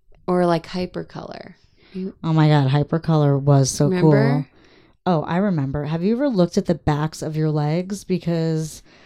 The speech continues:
Speaker 2: I haven't, and
Speaker 1: I think
Speaker 2: they're
Speaker 1: you have
Speaker 2: disgusting.
Speaker 1: No, they're not. I think you
Speaker 2: <laughs>
Speaker 1: have skin like mine, which is that it's, like, very sensitive and everything leaves, like, a print.
Speaker 2: One of my hobbies is not
Speaker 1: Moisturizing.
Speaker 2: Right.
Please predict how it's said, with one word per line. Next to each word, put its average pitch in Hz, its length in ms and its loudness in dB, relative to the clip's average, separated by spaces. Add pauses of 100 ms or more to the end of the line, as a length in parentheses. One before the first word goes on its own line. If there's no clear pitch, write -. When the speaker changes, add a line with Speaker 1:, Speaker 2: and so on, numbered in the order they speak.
(380)
Speaker 2:
I 202 340 2
haven't, 156 840 0
and 175 360 2
Speaker 1:
I - 20 2
think 185 40 0
Speaker 2:
they're 202 460 6
Speaker 1:
you - 120 0
have 214 80 4
Speaker 2:
disgusting. 226 760 -2
Speaker 1:
No, 190 360 2
they're 185 160 2
not. 160 240 -2
I 208 100 0
think 277 220 -4
you 220 80 -2
Speaker 2:
<laughs> - 20 -2
Speaker 1:
have 214 80 -2
skin 185 320 0
like 165 260 -6
mine, 151 400 -8
which - 200 -6
is 156 100 -6
that 160 140 -6
it's, 151 180 -12
like, 160 140 -10
very 151 260 -6
sensitive 151 540 -8
and 151 100 -6
everything 151 480 -8
leaves, 147 460 -10
like, 147 160 -12
a 151 60 -14
print. - 520 -14 (680)
Speaker 2:
One 165 160 -4
of 180 80 0
my 202 160 4
hobbies 214 500 2
is 143 260 -4
not 151 600 -4 (520)
Speaker 1:
Moisturizing. - 880 -10
Speaker 2:
Right. 180 1120 2